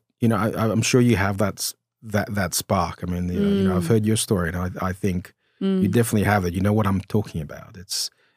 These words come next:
Speaker 1: it's something inside that you just, you can't explain.
Speaker 2: I completely
Speaker 1: And, and,
Speaker 2: understand.
Speaker 1: and I feel sorry for my, for my parents sometimes because they have to watch this roller coaster. I feel sorry for my family, for some, you know, my wife and kids sometimes they have to,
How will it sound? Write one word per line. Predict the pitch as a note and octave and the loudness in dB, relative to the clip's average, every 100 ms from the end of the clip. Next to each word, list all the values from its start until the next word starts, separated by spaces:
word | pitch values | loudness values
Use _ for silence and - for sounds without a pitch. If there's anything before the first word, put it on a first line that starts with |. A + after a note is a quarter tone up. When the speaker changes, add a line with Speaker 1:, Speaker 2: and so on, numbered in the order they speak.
| - | -8
Speaker 1:
it's | G2 | -2
something | - A#2+ A#2 | 2 4 4
inside | G#2 - G#2 F#2+ | 2 2 0 0
that | F2+ F2 | -2 -4
you | F2+ | -6
just, | F2 F2 - _ _ | -6 -8 -10 _ _
you | - | -8
can't | F#2+ F#2 E2 | -4 -2 -4
explain. | - - E2 E2+ - _ - | -6 -8 -8 -10 -16 _ -4
Speaker 2:
I | F#3 | -4
completely | F3+ F#3 D#3+ - F#3 E3+ | -2 -6 -8 -6 -4 -2
Speaker 1:
And, | G2 E3 | 0 0
and, | A2 | 0
Speaker 2:
understand. | F#2+ D#2+ | 0 0
Speaker 1:
and | G#2 | 2
I | A2 | 2
feel | - G#2+ | 2 2
sorry | - A2+ G#2 | 4 4 4
for | - | 2
my, | F#2+ F2 E2+ - _ _ | -2 -2 -4 -10 _ _
for | - | -2
my | F#2+ | 0
parents | F#2+ A#2 A#2 A2+ | 2 4 4 4
sometimes | G#2+ G#2 G#2+ G#2 G2 | 2 0 0 0 0
because | F#2+ F#2+ | -4 -4
they | F2+ | -4
have | G#2+ | -4
to | - | -6
watch | F2 F2 F2+ - - - _ _ _ _ - | -4 -4 -4 -4 -6 -8 _ _ _ _ -8
this | - G#2+ | -4 0
roller | F#2+ G2+ | 0 0
coaster. | G2 G2+ G#2 | -2 -4 -4
I | |
feel | - | -4
sorry | F#2+ G#2 | -2 -2
for | F#2+ F#2 | 0 -2
my | |
family, | F2 - F#2+ G#2 G2+ G2 | -2 0 2 2 0 -2
for | G#2 | -4
some, | - F#2+ - | -4 -4 -2
you | F#2+ | -4
know, | F2 | -2
my | E2+ | -2
wife | E2+ F2+ F#2+ - | -2 -2 -2 -6
and | E2+ F#2 _ _ _ - | -12 -18 _ _ _ -2
kids | A2+ | 0
sometimes | - G#2+ - G2+ F#2+ | 0 0 0 0 0
they | F#2 | -2
have | F#2+ - | -4 -4
to, | F#2+ F#2 | -4 -2